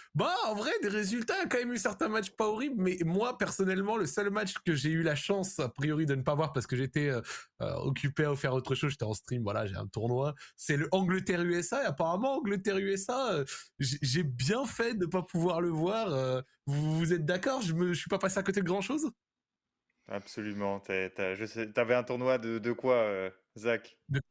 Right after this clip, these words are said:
Speaker 1: de Call of Duty, voilà, si tu veux tout savoir,
Speaker 2: Eh ben, je
Speaker 1: euh.
Speaker 2: pense que, ouais, c'était plus intéressant, euh,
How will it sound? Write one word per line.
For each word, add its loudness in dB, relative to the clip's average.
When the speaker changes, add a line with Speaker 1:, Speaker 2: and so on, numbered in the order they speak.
Speaker 1:
de 0
Call 0
of 0
Duty, -2
voilà, 0
si -8
tu -4
veux -2
tout -4
savoir, 0
Speaker 2:
Eh 0
ben, 2
je 0
Speaker 1:
euh. -2
Speaker 2:
pense 0
que, 0
ouais, 0
c'était -6
plus -8
intéressant, -4
euh, -12